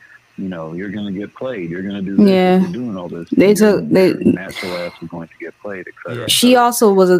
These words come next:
Speaker 1: Um,
Speaker 2: person who would say that she
Speaker 1: she's
Speaker 2: doesn't
Speaker 1: not
Speaker 2: wanna be
Speaker 1: doing that
Speaker 2: submissive before. So that's why
Speaker 1: for
Speaker 2: they pulled up, like,
Speaker 1: fucking
Speaker 2: videos of her being hypocritical
Speaker 1: Tyrone that
Speaker 2: before.
Speaker 1: works at, or, you know, or David that
Speaker 2: Change
Speaker 1: works
Speaker 2: it up
Speaker 1: in
Speaker 2: a
Speaker 1: the
Speaker 2: little bit
Speaker 1: warehouse.
Speaker 2: for the
Speaker 1: She's
Speaker 2: man
Speaker 1: not
Speaker 2: she
Speaker 1: gonna,
Speaker 2: with.
Speaker 1: like,
Speaker 2: Hey, I
Speaker 1: that's
Speaker 2: don't know.
Speaker 1: not happening. Like, she's doing that for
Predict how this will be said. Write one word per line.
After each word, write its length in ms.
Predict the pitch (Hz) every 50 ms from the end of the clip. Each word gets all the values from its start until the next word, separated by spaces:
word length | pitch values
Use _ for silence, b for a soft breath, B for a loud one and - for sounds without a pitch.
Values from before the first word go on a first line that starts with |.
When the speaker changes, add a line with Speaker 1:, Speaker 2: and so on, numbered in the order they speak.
| 180
Speaker 1:
Um, 80 | 208 202
Speaker 2:
person 300 | 208 208 202 175 180 190
who 80 | 185 185
would 160 | 170 170 170 -
say 220 | - 175 170 165
that 120 | 156 170
she 140 | - - 170 165
Speaker 1:
she's 220 | 160 170 165 170
Speaker 2:
doesn't 280 | - 165 170 170 170 147
Speaker 1:
not 140 | 139 - 165
Speaker 2:
wanna 140 | 160 160 160
be 80 | 156 160
Speaker 1:
doing 20 |
that 60 | - -
Speaker 2:
submissive 500 | 160 156 139 147 160 - - - - -
before. 320 | - - - - - -
So 140 | 185 185 175
that's 160 | 180 180 -
why 40 | 208
Speaker 1:
for 20 | 190
Speaker 2:
they 100 | 180 180
pulled 260 | - - 196 190 190
up, 180 | 175 - -
like, 160 | - 160 160 151 160
Speaker 1:
fucking 100 | 175 170
Speaker 2:
videos 680 | 175 165 160 151 156 151 151 156 156 - - - - -
of 160 | 143 156 156
her 220 | 160 180 165 156 143
being 220 | - 160 160 165
hypocritical 600 | 170 156 170 160 - 156 - 175 156 - 95 95
Speaker 1:
Tyrone 160 | 95 95 98
that 60 | 95 92
Speaker 2:
before. 200 | - 107 123 160
Speaker 1:
works 240 | 90 87 82 - _ 87
at, 200 | 82 82 78 -
or, 60 | - 90
you 120 | 85 87
know, 120 | 85 85 85
or 120 | 85 85
David 500 | 82 82 82 95 101 98 82 90 85 82
that 60 | -
Speaker 2:
Change 120 | 190 202 196
Speaker 1:
works 80 | 180
Speaker 2:
it 60 | 180 180
up 60 | 190 165
Speaker 1:
in 40 |
Speaker 2:
a 40 | 170
Speaker 1:
the 40 | 165
Speaker 2:
little 200 | 160 - - -
bit 80 | - 151
Speaker 1:
warehouse. 180 | - - - b b b b b b b b b b b _ _
Speaker 2:
for 80 | 202 175
the 40 | 156
Speaker 1:
She's 40 | -
Speaker 2:
man 140 | 180 196
Speaker 1:
not 80 | 196 196
Speaker 2:
she 40 | 233 -
Speaker 1:
gonna, 100 | - 156
Speaker 2:
with. 180 | - - - -
Speaker 1:
like, 40 | - -
Speaker 2:
Hey, 160 | 185 165 156
I 100 | 156 165
Speaker 1:
that's 60 | 160
Speaker 2:
don't 100 | 160 165
know. 60 | 160 -
Speaker 1:
not 100 | - - -
happening. 460 | 107 120 127 - - - - - 131 -
Like, 160 | - 127 - - -
she's 200 | 123 127 127 110
doing 300 | 104 117 113 110 107 107
that 180 | 104 98 76 - -
for 260 | 101 98 92 90 85